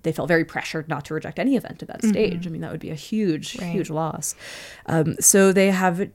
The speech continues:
Speaker 1: changed, uh, the way they look at special events. They now look at them in quarterly batches. So I think the Rally on the Rocks,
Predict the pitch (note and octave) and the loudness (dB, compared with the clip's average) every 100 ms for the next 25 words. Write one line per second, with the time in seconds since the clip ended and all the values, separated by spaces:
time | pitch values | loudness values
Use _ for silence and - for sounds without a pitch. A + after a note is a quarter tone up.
0 | _ - B3 B3+ B3 - - B3+ - E3 | _ -2 6 8 6 2 -8 -8 -4 -2
1 | D#3+ F3+ F#3+ F#3 F#3 F#3 - F3 F3 E3+ | -2 0 2 2 0 -2 -6 -4 0 2
2 | D#3 D3+ - E3+ F3 E3 E3+ E3 D#3+ D3+ | 2 0 -2 -2 0 -2 -4 -4 -6 -6
3 | - E3+ E3+ F3+ E3+ D#3 C#3+ C#3+ - A#3+ | -6 -2 0 0 0 -2 -6 -8 -4 -2
4 | B3 A#3+ - D#3+ D#3 D3+ - - F3+ F3 | 0 0 2 4 4 0 -12 -12 -6 -2
5 | E3+ E3 D#3 D#3 D#3 D3+ D3+ D3 - - | 0 0 0 2 2 0 0 -2 -4 -8